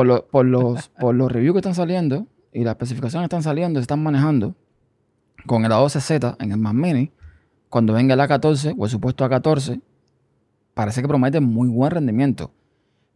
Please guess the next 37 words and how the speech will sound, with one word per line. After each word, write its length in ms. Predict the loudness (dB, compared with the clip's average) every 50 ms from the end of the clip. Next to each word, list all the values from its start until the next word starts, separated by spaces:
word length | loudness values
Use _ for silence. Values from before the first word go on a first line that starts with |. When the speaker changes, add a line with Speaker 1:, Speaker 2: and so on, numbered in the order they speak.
| _ _
Speaker 2:
Que 120 | -2 0 2
a 80 | 2
lo 140 | 2 2 2
mejor 480 | 4 4 4 4 4 2 2 0 -4 -10 _ _ _ _ _ _
alguien 420 | 0 2 2 2 0 -2 -2 -4 -2
con 180 | -2 0 0
determinadas 800 | 0 0 0 -2 -2 -2 -2 -2 -2 -2 -2 -2 -2 -2 -4 -6 -8 _ _ _ _ _ _ _ _ _ _ _
necesidades 920 | -6 -2 0 2 2 2 2 0 -2 -2 0 0 2 2 4 2 2 2
no 260 | 2 2 4 4 4
le 60 | 2 2
alcance, 520 | 0 0 0 2 2 2 0 -2 -8 -10 _ _ _ _ _ _ _ _ -4
pero 180 | -2 -2 -2
para 200 | -2 -4 -4 -4
ti 80 | -4 -4
y 40 | -4
para 200 | -2 0 2 2
mí 160 | 2 2 0
sobra. 400 | 0 -2 -2 -2 -4 -6 -10 -14 _ _ _ _ _ _ -20 _ _ _ _ _ -20 -20 -20 -20 -20 -20 _ -16
Sobra. 520 | -14 -12 -6 -4 -2 0 2 2 4 4
Speaker 1:
No, 240 | 2 2 0 -2 -4 -6 -12 -18 -20 -20 -20 _ _
yo 340 | -8 -6 -4 -2 0 0 2
no 180 | 2 0 -2 -2
creo. 300 | -4 -4 -2 -2 -4 -4 -4
Yo 200 | -2 -2 0 0
cuando, 380 | 0 0 2 2 2 2 2
cuando 320 | 0 0 0 2 2 0 2
yo, 160 | 0 0 -2
yo 240 | -2 -2 -2 -2 0
pienso 280 | 0 0 0 0 -2 -2
que 100 | 0 0
Apple 180 | 0 0 -2 -2
si 80 | -2
sal-, 240 | 0 0 -2 -2 -2
si 160 | -4 -6 -6
se 120 | -4 -2 -2
ha 40 |
lanzado 760 | 0 0 0 0 0 0 0 2 2 2 2 2 2 0 -2